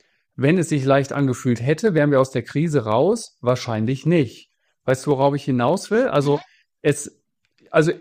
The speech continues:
Speaker 1: natürlich muss es sich leicht anfühlen und ich rede ja auch immer davon, wir machen Erfolg mit Leichtigkeit, aber trotzdem mit harter Arbeit und mit Disziplin.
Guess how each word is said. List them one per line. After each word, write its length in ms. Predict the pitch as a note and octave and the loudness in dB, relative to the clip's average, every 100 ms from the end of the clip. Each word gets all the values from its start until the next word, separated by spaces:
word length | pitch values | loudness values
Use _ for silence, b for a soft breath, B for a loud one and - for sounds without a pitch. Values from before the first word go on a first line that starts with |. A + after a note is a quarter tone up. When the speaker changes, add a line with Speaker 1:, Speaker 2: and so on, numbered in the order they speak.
| - | -8
Speaker 1:
natürlich 540 | E3+ D3+ C#3+ G#3+ B3+ F#3 | 0 0 0 -2 0 0
muss 180 | G3+ | -2
es 120 | G3+ D#3+ | -2 -4
sich 140 | D3+ | -2
leicht 360 | C3 C#3 D3 - | 2 2 0 -2
anfühlen 340 | E3+ F#3 G#3 | -6 -4 -4
und 80 | D#3 | -2
ich 160 | C#3 | -4
rede 140 | D#3 E3 | -4 -2
ja 80 | C#3+ | -2
auch 80 | |
immer 120 | D#3 D#3+ | -2 0
davon, 320 | D3+ - D#3 | -2 -2 -2
wir 100 | C#3 | 0
machen 220 | C#3 D#3+ | 0 -2
Erfolg 460 | C3 - D3 D3+ - | -4 -2 0 2 0
mit 160 | A2+ | -2
Leichtigkeit, 840 | A2 B2 D#3 G3 - F#3 G3+ A#3+ | 2 0 0 -8 -8 -4 -4 -6
aber 140 | C#3 C3+ | 0 0
trotzdem 400 | - E3 D#3+ D#3+ | 2 -2 0 0
mit 180 | C#3+ C3+ | 0 -2
harter 360 | - D#3 D3+ | -2 -2 0
Arbeit 320 | B2+ D3 D3+ | 2 2 0
und 160 | - C#3 | 0 -2
mit 160 | C#3 C#3+ | -2 -2
Disziplin. 720 | C3+ - B2 E3+ D3 G2+ | -4 -6 -4 0 2 0